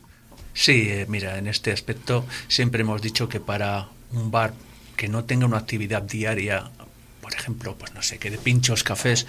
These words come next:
pues le viene muy bien porque es-,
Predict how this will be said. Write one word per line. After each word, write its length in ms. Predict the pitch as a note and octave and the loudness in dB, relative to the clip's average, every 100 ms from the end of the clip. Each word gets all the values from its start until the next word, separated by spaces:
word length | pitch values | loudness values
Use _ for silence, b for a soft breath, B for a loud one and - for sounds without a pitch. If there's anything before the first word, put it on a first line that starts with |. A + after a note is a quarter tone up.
| B B B B - | B B B B -6
pues 180 | G#2 | -2
le 80 | A2 | 0
viene 240 | A2 B2 B2+ | 2 2 4
muy 140 | A#2 | 4
bien 240 | C3+ A#2+ | 4 2
porque 560 | A#2 G2+ - G#2 G2 F#2 - B B B - | 0 -6 -4 -4 -2 -4 -8 B B B -10
es-, 240 | C3+ - | -2 -2